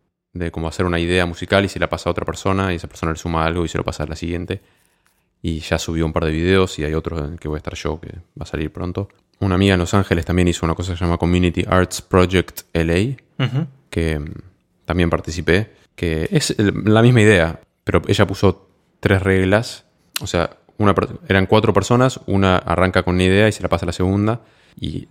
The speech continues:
Speaker 1: no puedes editar la idea de la persona anterior, no podés ejercer dirección artística, o sea que vos no podés decir,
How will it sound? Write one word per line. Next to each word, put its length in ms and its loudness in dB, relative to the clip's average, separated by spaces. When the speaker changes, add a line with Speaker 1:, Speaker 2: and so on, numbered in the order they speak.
Speaker 1:
no 200 2
puedes 280 4
editar 360 2
la 120 2
idea 240 4
de 100 4
la 100 0
persona 260 -2
anterior, 520 0
no 200 2
podés 600 2
ejercer 420 0
dirección 380 2
artística, 680 0
o 40 -14
sea 120 -4
que 80 -4
vos 80 0
no 100 0
podés 200 2
decir, 340 -4